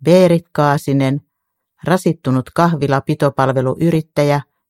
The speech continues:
Heimon vaimo. Friida Kaasinen, taideteollisuusopiskelija,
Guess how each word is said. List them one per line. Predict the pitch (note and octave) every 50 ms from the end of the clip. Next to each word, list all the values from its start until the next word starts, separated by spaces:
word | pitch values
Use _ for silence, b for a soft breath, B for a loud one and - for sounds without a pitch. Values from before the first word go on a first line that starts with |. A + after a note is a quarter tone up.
| _ _ -
Heimon | D#3+ D3+ C#3 C3+ B2+ B2+ B2+ B2+
vaimo. | D3+ D#3+ E3 D#3+ D#3 D3+ D3 D3 D3+ D3+ - _ _ _ _ _ _ _ _ _ _ _ _ _ _ _ _ _
Friida | - - G3 G#3 G#3 G3 F#3 D#3+
Kaasinen, | - - D3+ D3 D3 C#3+ - - C#3+ C#3 C#3 C#3 C3 C3+ C#3+ - _ _ _ _ _ _ _ _ _ _ _ _ -
taideteollisuusopiskelija, | F3+ F#3 F3+ E3 D#3 D3+ - - C3+ C3+ B2 C3 C3 - C#3 C3+ - - - F3 F3 - E3 D#3 - - - D3 C3+ C#3 C3+ C3+ C#3+